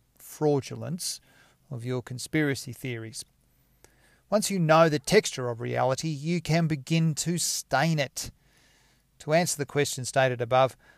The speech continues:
psychopaths are not required to change the fabric of time and space. When gaslighting, they need only to make it waggle a bit. Yes,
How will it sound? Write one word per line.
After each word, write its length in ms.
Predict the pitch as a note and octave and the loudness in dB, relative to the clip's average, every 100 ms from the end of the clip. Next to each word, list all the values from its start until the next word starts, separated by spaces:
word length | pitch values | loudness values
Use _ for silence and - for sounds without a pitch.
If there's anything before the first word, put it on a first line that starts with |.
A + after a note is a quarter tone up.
| _ | _
psychopaths 760 | - G#3+ A#3 G#3 E3 F#3 E3+ - | 2 4 6 4 0 0 0 -4
are 100 | F#3 | -4
not 340 | G3+ A3+ B3+ | -4 -4 -4
required 580 | F#3+ D3 - B2 A#2+ A#2 | -6 -10 -4 -2 -2 -4
to 140 | - C3 | -10 -14
change 720 | - - C3 C#3 D3+ C#3+ G#2+ | -12 -8 -2 0 0 -2 -6
the 120 | A#2 | -10
fabric 540 | - - C#3+ C3 A#2+ | -8 2 2 2 -6
of 140 | B2 - | -10 -10
time 300 | - A#2+ A#2+ | -6 -6 -6
and 120 | A2+ | -10
space. 420 | - B2+ C#3 - - _ _ _ _ _ _ - | -4 -2 -2 -4 -12 _ _ _ _ _ _ -6
When 200 | C#3+ C#3+ | -4 2
gaslighting, 920 | D#3 F3 D#3+ B2 B2 A#2+ - D3 D3+ | 6 6 6 -4 -2 -2 -2 -6 -2
they 180 | C#3 C#3 | 0 0
need 300 | C#3 D3 C#3+ | 0 -2 -2
only 800 | - D3+ E3+ D3 B2 B2 D3+ D3 - | 0 2 2 2 -2 -2 -4 -6 -12
to 140 | - | -8
make 360 | C3 D3 C#3+ - | 2 4 4 2
it 280 | D3 - - _ - | -6 -6 -20 _ -14
waggle 440 | C#3+ E3 F#3+ D3+ B2 | 4 6 6 4 0
a 40 | |
bit. 320 | A2+ A#2+ - - _ - _ _ | -2 -10 -12 -18 _ -20 _ _
Yes, 480 | F3+ F3 A#2 - | 2 2 0 -8